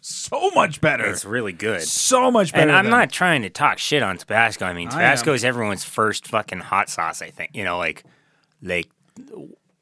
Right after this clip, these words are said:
Speaker 2: not everyone's, but it's one of the, it's one of the hot sauces everyone kinda grew up on
Speaker 1: And
Speaker 2: or
Speaker 1: they know
Speaker 2: whatever.
Speaker 1: it. Yeah,
Speaker 2: Th-,
Speaker 1: yeah.
Speaker 2: everyone knows it. I'm not trying to talk shit on Tabasco. I just think that there's better options out there.
Speaker 1: Way better options.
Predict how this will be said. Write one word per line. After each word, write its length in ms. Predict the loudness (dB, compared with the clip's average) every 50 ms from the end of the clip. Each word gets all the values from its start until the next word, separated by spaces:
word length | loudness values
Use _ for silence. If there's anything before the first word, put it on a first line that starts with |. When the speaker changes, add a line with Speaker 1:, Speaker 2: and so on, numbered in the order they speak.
| _ _ -8
Speaker 2:
not 200 | -2 -2 -2 0 0
everyone's, 480 | -2 -2 -2 -4 -10 -10 -10 -14 -16
but 220 | -14 -12 -12 -14 -12 _ -10
it's 180 | -10 -10 -6
one 180 | -4 -2 0 0
of 60 | 0
the, 180 | 0 -2 -4 -6
it's 140 | -10 -6 -6
one 100 | -6 -4
of 60 | -4
the 80 | -4
hot 260 | -2 0 0 0 0 0
sauces 460 | -4 -4 -4 -4 -6 -10 -12 -12 _ _ _ _ _ _ _ -8
everyone 600 | -8 -6 -6 -6 -6 -6 -6 -8 -8 -10 -12 -16 _ _ _ _ _ _ _ _ -18
kinda 340 | -10 -8 -6 -6 -6 -8 -14 -16 -18
grew 320 | -14 -12 -10 -10 -8 -6
up 200 | -6 -6 -6 -6
on 240 | -8 -6 -6 -6 -6 -6
Speaker 1:
And 60 | -6
Speaker 2:
or 20 |
Speaker 1:
they 120 | -6 -4 -4
know 60 | -2
Speaker 2:
whatever. 240 | -2 -2 -4 -6 -8
Speaker 1:
it. 120 | -10 -12 -10
Yeah, 280 | -6 -6 -4 -4 -4 -6
Speaker 2:
Th-, 100 | -6 -6
Speaker 1:
yeah. 120 | -6 -6 -6
Speaker 2:
everyone 340 | -4 -2 -2 -2 -2 -2
knows 220 | -2 -4 -4 -4 -6
it. 100 | -10 -12
I'm 40 | -12 -20 _ _ _ -4
not 140 | -2 -2 2
trying 220 | 4 4 4 4
to 60 | 2
talk 260 | 0 0 0 0 0
shit 180 | -2 -6 -6 -6
on 140 | -8 -8 -10
Tabasco. 420 | -14 -10 -8 -8 -8 -6 -4 -4
I 100 | -4 -4
just 200 | -4 -6 -12 -12
think 160 | -12 -14 -14
that 100 | -14 -14
there's 320 | -14 -12 -12 -12 -12 -12 -14
better 340 | _ -12 -12 -10 -10 -12 -10 -6
options 360 | -6 -6 -6 -8 -18 -18 -20
out 180 | -20 -20 -20 _
there. 180 | -20 -20 -20 _ _ _ _ _
Speaker 1:
Way 440 | -18 -14 -12 -10 -8 -8 -8 -10 -10
better 260 | -12 -14 -16 -14 -16
options. 540 | -16 -16 -18 -20 _ _ _ -20 -20 _ _